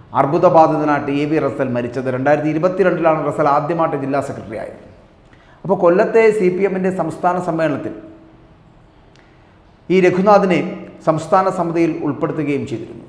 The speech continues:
ഇതോടുകൂടി അടുത്ത ഊഴം രഘുനാഥിന് കിട്ടുമെന്ന് ഏതാണ്ടൊക്കെ ഉറപ്പാവുകയും ചെയ്തിരുന്നു. ഉമ്മൻചാണ്ടിയുടെ പുതുപ്പള്ളി കേന്ദ്രീകരിച്ചുകൊണ്ട് പ്രവർത്തിച്ച് പരിചയമുള്ള ഒരു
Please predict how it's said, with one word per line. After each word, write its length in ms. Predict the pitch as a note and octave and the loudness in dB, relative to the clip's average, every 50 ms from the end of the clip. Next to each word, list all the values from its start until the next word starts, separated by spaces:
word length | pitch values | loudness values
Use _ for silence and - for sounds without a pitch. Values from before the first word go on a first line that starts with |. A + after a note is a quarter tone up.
| - D3+ | -6 -2
ഇതോടുകൂടി 480 | D3+ F3+ F#3+ F#3+ F#3 E3 F3+ E3 C#3 A#2 G2+ - - - - - - - - - - - - F3 | 0 0 2 2 2 2 2 2 2 0 -2 -8 -10 -14 -16 -18 -20 -20 -20 -20 -8 0 2 2
അടുത്ത 180 | F#3+ G#3+ C4 A#3 G#3+ | 4 4 4 6 6
ഊഴം 220 | G#3 G#3 G#3+ G3+ F#3+ - - - - D3+ D3 E3 | 6 6 4 2 2 -4 -8 -10 -8 -2 -2 -2
രഘുനാഥിന് 520 | D#3+ E3 F3+ F3 F#3+ G3 F3+ F#3+ F#3+ F3 E3 | 0 0 0 2 2 2 2 0 -2 -2 -2
കിട്ടുമെന്ന് 400 | D#3 - F3 E3+ E3+ D#3+ D#3 D3+ | -2 -4 -4 -4 -2 0 0 2
ഏതാണ്ടൊക്കെ 440 | D#3 E3+ E3+ E3+ E3 D#3+ E3 E3 D#3+ D#3+ - D3+ | 4 4 4 2 0 -2 -2 -2 -4 -4 -4 -2
ഉറപ്പാവുകയും 580 | D#3+ E3 E3 - D#3+ D3 C#3 C3 B2 B2+ A#2 G2+ - | -2 -2 0 2 2 2 2 2 -2 -6 -6 -8 -10
ചെയ്തിരുന്നു. 220 | G#2 G2 F2+ F#2+ G2+ F2+ - - - - _ _ _ _ _ _ _ _ _ _ _ _ _ _ - E3+ | -14 -16 -16 -16 -20 -20 -20 -20 -20 -20 _ _ _ _ _ _ _ _ _ _ _ _ _ _ -4 0
ഉമ്മൻചാണ്ടിയുടെ 640 | F#3 G#3+ G3+ B3 A#3+ A#3 - A#3 A3+ A3 G#3+ G#3 F#3+ G3 - - - - - - | 0 2 4 4 4 4 4 2 0 2 2 2 2 0 -2 -4 -8 -12 -14 -8
പുതുപ്പള്ളി 560 | - F3+ E3+ - - - A#3 A#3 A#3 A#3 A#3+ A#3+ F#3+ F#3+ | -6 -4 -2 -2 -2 0 0 2 2 2 0 0 0 0
കേന്ദ്രീകരിച്ചുകൊണ്ട് 960 | G3 G3 F#3+ F#3+ G3 G#3 G#3+ G#3+ G#3 G3 G3+ - - G3+ F#3+ F#3+ F#3 F#3 F#3 G3 - | 0 0 0 0 2 2 4 4 4 4 4 2 -2 -2 -2 0 0 0 -2 -2 -2
പ്രവർത്തിച്ച് 480 | E3+ D#3+ D#3 E3+ E3+ - F#3+ F3+ F#3 F#3+ D#3 | -2 -2 -2 -2 -2 -2 -4 -4 -4 -4 -2
പരിചയമുള്ള 500 | E3 D3+ D3+ C#3 D3 F3 F3 E3+ E3+ E3 E3 | -2 -2 -2 -4 -4 -4 -4 -2 -2 -2 -2
ഒരു 60 | D3+ | -4